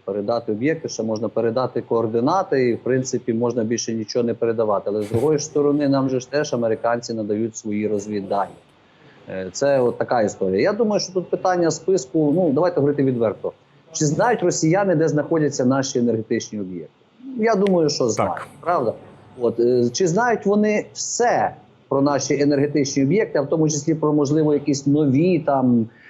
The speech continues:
Speaker 1: е, ви знаєте, ми ж намагалися під час бомбардувань щось переносити, диверсифіковувати поставки енергії там і так далі. Ну, можливо, всього не знають.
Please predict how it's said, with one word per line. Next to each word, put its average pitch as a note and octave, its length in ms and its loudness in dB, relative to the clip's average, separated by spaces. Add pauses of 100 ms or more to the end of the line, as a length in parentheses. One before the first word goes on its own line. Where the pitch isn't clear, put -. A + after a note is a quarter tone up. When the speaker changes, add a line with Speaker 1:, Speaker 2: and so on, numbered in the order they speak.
(160)
Speaker 1:
е, B2+ 800 4
ви C3+ 60 2
знаєте, D3 280 2
ми C#3 100 4
ж C3+ 60 -4
намагалися C#3+ 540 2
під B2+ 160 -2
час C3 300 0
бомбардувань C3 760 2
щось C3+ 160 -2
переносити, C#3+ 800 0 (240)
диверсифіковувати D#3 1080 0
поставки C#3+ 540 0
енергії C#3 500 2
там C3 260 2
і C3+ 60 2
так C3+ 160 0
далі. A2+ 320 0 (320)
Ну, D4 120 2
можливо, A3 420 2
всього F3 380 0
не E3 160 2
знають. A2 360 -4